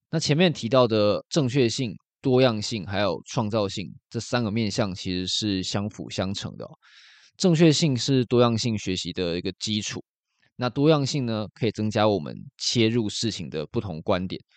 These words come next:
进而呢，其实也可以去提升所谓的正确性，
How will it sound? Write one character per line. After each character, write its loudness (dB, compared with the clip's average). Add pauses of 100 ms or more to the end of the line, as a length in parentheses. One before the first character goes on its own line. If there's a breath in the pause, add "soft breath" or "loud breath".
(260 soft breath)
进 2
而 0
呢， 0
其 -6
实 -2
也 2
可 -2
以 2
去 2
提 -4
升 0
所 -4
谓 0
的 -2
正 -2
确 0
性， -4